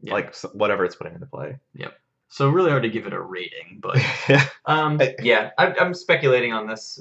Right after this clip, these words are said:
Speaker 3: for now. Like, maybe
Speaker 1: Yeah.
Speaker 3: it's, it, uh, you know, a, a, like, you know, potentially Turbofog-esque archetype wants something like this, but
Speaker 1: Yeah, hard for me to see it in any deck without Wilderness Reclamation
Speaker 3: Yeah.
Speaker 1: in it.
Speaker 3: Sure. All right, so next up we've got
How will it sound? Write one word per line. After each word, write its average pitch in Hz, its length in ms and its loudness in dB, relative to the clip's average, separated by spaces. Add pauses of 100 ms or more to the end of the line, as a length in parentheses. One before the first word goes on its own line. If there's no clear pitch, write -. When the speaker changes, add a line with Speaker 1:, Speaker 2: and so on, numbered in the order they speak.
(120)
Speaker 3:
for 113 120 -6
now. 98 440 -4
Like, 107 220 2
maybe 110 1080 -4 (340)
Speaker 1:
Yeah. 107 80 0
Speaker 3:
it's, - 400 -4
it, 104 320 2 (120)
uh, 98 340 0
you 107 80 -6
know, 87 340 -4
a, 107 300 -2
a, 95 460 -4
like, 90 260 -6 (560)
you 101 80 -12
know, 85 80 -8
potentially 101 420 -8
Turbofog-esque 90 1600 -8
archetype 101 420 -8
wants - 300 -8
something 90 280 -10
like 87 200 -12
this, 90 260 -10
but 87 200 -8 (300)
Speaker 1:
Yeah, 107 140 -2
hard 151 260 2
for 147 80 0
me 156 100 0
to 120 60 2
see 113 220 0
it 104 80 -2
in 101 180 -8
any 107 220 -4
deck 101 240 -6
without 92 400 -6
Wilderness - 440 -12
Reclamation - 420 2
Speaker 3:
Yeah. 120 180 -8 (120)
Speaker 1:
in - 60 -14
it. 80 80 -16 (220)
Speaker 3:
Sure. - 220 -18 (320)
All 185 80 2
right, 185 140 -8
so 139 100 -4
next 156 240 0
up 147 120 -4
we've 127 200 -4
got 110 340 0